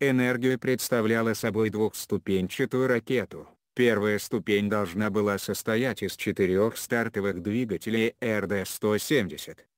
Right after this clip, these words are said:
а центральный ракетный блок — из четырех двигателей Р Д ноль один два ноль.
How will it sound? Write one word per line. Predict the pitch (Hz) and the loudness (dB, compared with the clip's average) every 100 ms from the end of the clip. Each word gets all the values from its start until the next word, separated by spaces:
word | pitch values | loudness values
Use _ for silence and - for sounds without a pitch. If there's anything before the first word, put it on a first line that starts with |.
| - | -4
а | 110 | -4
центральный | 110 - 117 104 101 98 104 | -2 -2 0 2 2 2 2
ракетный | 101 98 107 101 - 87 | 2 2 0 -2 -2 -4
блок — | 82 107 92 - - _ - | -2 -2 -2 -8 -18 _ -2
из | 131 117 | 0 0
четырех | - 110 104 101 101 87 | -2 -4 -2 0 0 -2
двигателей | 101 123 107 85 107 104 107 | -2 -2 -4 -4 2 4 4
Р | 110 104 | 2 2
Д | 104 107 | 2 2
ноль | 104 98 | 2 0
один | 95 85 98 98 | -2 -2 -2 -2
два | 98 107 107 | 0 2 2
ноль. | 92 78 71 | 0 -2 -12